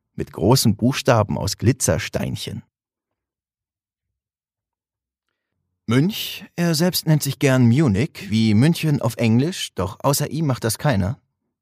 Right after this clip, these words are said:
Münch, der also gerne Munich heißen würde, sitzt im fünfziger Bus. Er fährt nicht mit dem Bus wie all die anderen Leute, sondern er sitzt hinter dem Steuer.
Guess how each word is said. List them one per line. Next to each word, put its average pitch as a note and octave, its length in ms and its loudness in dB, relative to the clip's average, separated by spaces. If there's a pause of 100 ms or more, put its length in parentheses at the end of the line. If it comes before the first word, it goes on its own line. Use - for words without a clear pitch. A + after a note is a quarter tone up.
(140)
Münch, G3 420 2 (460)
der F3 240 2
also E3+ 240 2
gerne C#3+ 260 6
Munich B2+ 380 4
heißen F#2 340 0
würde, A#2 320 0
sitzt A2+ 380 -4
im A#2+ 140 0
fünfziger - 600 0
Bus. - 420 -10 (720)
Er A2 120 4
fährt B2+ 260 2
nicht - 160 -8
mit F#2+ 100 -4
dem G2 100 -2
Bus G#2+ 220 0
wie G#2+ 140 0
all G#2 100 2
die G#2 100 2
anderen A#2+ 340 4
Leute, A2 340 4 (480)
sondern F#3 400 0
er D#3+ 180 0
sitzt C3 300 -4
hinter A#2 220 -2
dem C3+ 180 0
Steuer. - 480 -4